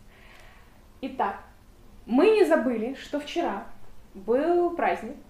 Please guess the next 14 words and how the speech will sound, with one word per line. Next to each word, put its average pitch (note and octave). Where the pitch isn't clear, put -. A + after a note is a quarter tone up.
который C4+
во E4
многих D4+
странах C#4+
отмечался, C#4
и G#3+
я... D4+
Мы A3+
даже A3+
приготовили G#3
тут -
себе F#3
немножечко, -
э, -